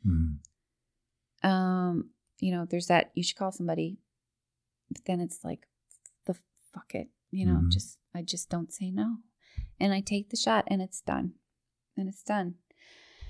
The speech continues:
Speaker 2: And, um, that was it. And, um,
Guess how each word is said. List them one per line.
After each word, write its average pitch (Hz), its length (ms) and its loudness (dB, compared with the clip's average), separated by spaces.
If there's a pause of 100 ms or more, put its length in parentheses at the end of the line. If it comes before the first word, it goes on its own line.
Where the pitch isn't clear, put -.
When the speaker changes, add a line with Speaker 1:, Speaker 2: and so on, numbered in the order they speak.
(460)
Speaker 2:
And, 208 480 6
um, 202 400 4 (920)
that 180 120 0
was 180 140 -4
it. 311 220 0 (920)
And, 185 380 4
um, 180 540 4